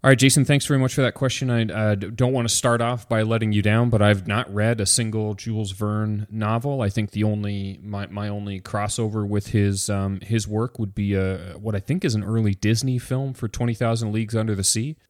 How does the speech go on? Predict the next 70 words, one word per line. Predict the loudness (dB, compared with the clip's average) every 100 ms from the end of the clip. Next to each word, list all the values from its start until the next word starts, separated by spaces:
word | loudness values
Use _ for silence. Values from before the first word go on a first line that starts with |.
| _
Jason | -8 -4 -4 -4
corrected | -6 -6 -4 -4
me. | -2
I | -2
thought | -2 -4
it | -4
was | -4
ten | 0 0
thousand | 0 -2 0 -2 -4
Leagues. | -8 -10
They | -8 -4
went | -4
quite | 2 2
a | 2
bit | -2 0
deeper, | -2 0 -2 -2
<laughs> |
it | -2
would | 0 0
seem. | 0 0 -2 -6 -2
Uh, | 0 2 0 0
so, | 0
yeah, | 2 0
Twenty | 2 2 4
thousand | 2 2 0
Leagues | 0
Under | 0 0
the | -2
Sea | -2 0
w-, | -2 -4 -8
would | -6 0
be | 2
my | 2 0
pick, | -2 0
'cause | -2
it's | -2
the | -2
only | -2 -2
one | -4
I | -4
know. | -4 -4
Obviously, | -4 -4 -6 -6
they | -4
were | -6 -8 _ -20 -20 -20 -4
hunting | -4 -2 -4
for | -2
a | -4
giant | -2 -2 -2
squid, | -4 0 0 -2
if | -4
I |
remember | -4 -2 -4 -6
correctly. | -6 -6 -4 -4 -4
I, | -2
I'm | 0 0
okay | 2 0
being | 2 0
wrong | 0 0
with | -2
that, | -4 -4
'cause | -6
I | -6
was | -4
probably | -2 -2 -2
about | -2 -4
eight | -6 -6 -6
when | -6
I | -4
watched | -4 -4 -6 -4
it. | -6 -8